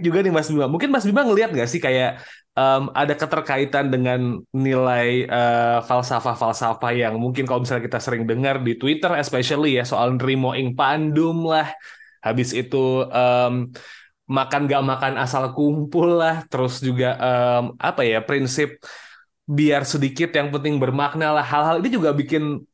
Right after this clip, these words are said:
apa ya, bikin jadi, eh,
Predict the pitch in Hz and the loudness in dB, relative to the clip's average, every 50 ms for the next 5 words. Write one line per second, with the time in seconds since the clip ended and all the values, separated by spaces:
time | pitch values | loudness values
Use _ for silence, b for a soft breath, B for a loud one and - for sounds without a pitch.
0 | _ - - - - 151 123 120 113 113 123 127 131 127 131 127 147 147 147 147 | _ -4 -4 -2 0 2 2 2 0 0 0 -2 -2 -4 -4 -2 0 2 2 4
1 | 147 147 143 143 143 143 143 139 131 131 143 135 127 127 131 135 135 135 131 131 | 2 2 2 0 -2 -2 -2 -2 0 2 2 2 2 2 2 2 2 4 4 4
2 | 131 135 131 131 B B B B B B _ _ _ _ _ _ _ _ - 127 | 2 0 -2 -6 B B B B B B _ _ _ _ _ _ _ _ 0 2
3 | 139 139 139 135 135 135 135 131 131 131 131 131 131 131 127 123 | 4 4 6 6 6 6 4 4 4 4 4 4 4 4 4 2